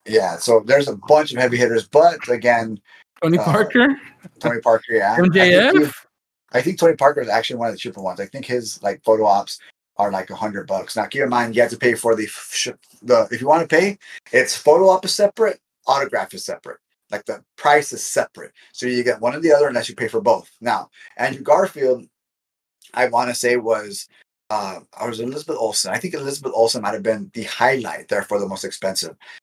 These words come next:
Speaker 1: I wanna say hers was, like, two thirty for just a photo op and, like, two hundred and forty for the autograph. So you're gonna pay five hundred dollars to see one person.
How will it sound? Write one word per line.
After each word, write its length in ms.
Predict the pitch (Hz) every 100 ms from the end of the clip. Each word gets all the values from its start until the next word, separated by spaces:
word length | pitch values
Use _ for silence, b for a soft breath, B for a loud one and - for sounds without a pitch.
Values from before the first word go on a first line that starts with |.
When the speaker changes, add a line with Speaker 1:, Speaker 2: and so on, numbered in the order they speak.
| B
Speaker 1:
I 60 | 101
wanna 180 | 135 170
say 160 | 165
hers 220 | 127 131
was, 40 | 143
like, 220 | 110 98
two 140 | -
thirty 380 | 151 123 127 131
for 200 | - 113
just 300 | - 123 -
a 40 | 147
photo 280 | 156 165
op 200 | 170 160
and, 80 | -
like, 180 | 202 185
two 160 | - 127
hundred 300 | 120 113 113
and 240 | 107 98 _ b b _ _
forty 320 | - 123 117
for 200 | 113 117
the 100 | 107
autograph. 580 | 107 90 95 80 - - _ B
So 120 | -
you're 180 | 127 139
gonna 160 | 170 175
pay 220 | 147 143 - - _
five 240 | - 135 156
hundred 200 | 156 139
dollars 380 | 123 123 113 107
to 60 |
see 180 | 104 113
one 360 | 101 98 113 110
person. 560 | - 110 - - 76